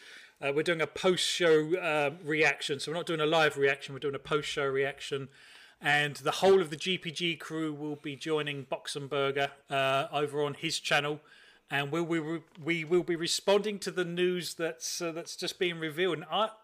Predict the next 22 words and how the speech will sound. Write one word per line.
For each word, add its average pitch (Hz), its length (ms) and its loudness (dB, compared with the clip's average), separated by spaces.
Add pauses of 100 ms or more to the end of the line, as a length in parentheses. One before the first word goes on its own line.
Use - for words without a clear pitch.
(440)
I've 240 260 2
got 214 140 0
a 190 60 -2
feeling, 160 520 0 (340)
I 160 80 2
watched 208 280 2
Colt 175 200 0
Eastwood's - 680 -8
video 135 440 -2
earlier, 117 400 -6 (240)
um, 135 360 -2 (220)
and 143 200 -6
sometimes 226 400 -2
they 175 80 0
can 170 160 -10
be 160 100 -4
a 160 60 0
little 165 140 -6
bit 160 140 -10
sensational, 147 560 -6
but 160 120 -2
actually, 170 420 -6